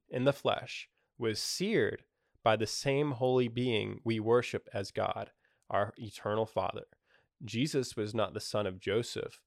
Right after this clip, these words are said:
nor was he begotten by the Holy Ghost." And that's in the Teachings of Ezra Taft Benson on page seven.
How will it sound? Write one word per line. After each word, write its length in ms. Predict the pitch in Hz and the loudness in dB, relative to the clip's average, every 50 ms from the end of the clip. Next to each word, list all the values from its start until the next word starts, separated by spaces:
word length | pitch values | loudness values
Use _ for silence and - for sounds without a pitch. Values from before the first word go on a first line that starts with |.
| _ _ _ _ _ _ - | _ _ _ _ _ _ -8
nor 480 | 107 104 110 113 123 139 139 131 123 | -4 0 2 4 6 6 6 6 6
was 280 | 113 107 107 104 - - | 6 4 2 0 0 -2
he 140 | - 117 107 | -6 -8 -8
begotten 600 | 101 110 101 - 98 101 98 104 107 104 101 101 - | -6 -6 -2 0 2 2 2 0 -2 -6 -8 -6 -2
by 140 | - 104 98 | 0 0 0
the 100 | 95 98 | 0 -2
Holy 320 | - - 110 107 107 101 95 | -4 -4 -2 0 0 0 0
Ghost." 560 | 92 101 101 90 - - - - - - - _ _ _ _ _ _ _ _ _ _ _ _ _ _ _ _ _ _ _ _ _ _ _ _ - | 0 0 0 0 -2 -6 -12 -14 -14 -14 -18 _ _ _ _ _ _ _ _ _ _ _ _ _ _ _ _ _ _ _ _ _ _ _ _ -12
And 80 | - 139 | -8 -4
that's 220 | 101 107 - - | -4 -4 -2 -2
in 180 | 113 104 101 101 | -4 -2 -2 -4
the 100 | 95 92 | -6 -8
Teachings 840 | - - - 165 - - 151 139 131 127 123 127 131 135 - - _ _ _ _ _ _ _ - | -8 -6 -8 -6 -4 -2 0 0 0 0 -4 -6 -10 -14 -16 -20 _ _ _ _ _ _ _ -8
of 160 | - 104 98 - | -6 -6 -4 -2
Ezra 240 | 104 113 110 123 120 | -2 -2 0 -2 -2
Taft 340 | - - 120 113 110 - - | 0 2 2 2 2 0 -4
Benson 440 | - 101 98 - - - 98 98 95 | -4 -4 -4 -4 -4 -4 -4 -4 -4
on 140 | 95 98 98 | -6 -8 -6
page 260 | - 110 104 95 - | -6 -6 -6 -6 -4
seven. 400 | - 101 95 92 95 95 95 | -4 -4 -4 -4 -6 -10 -12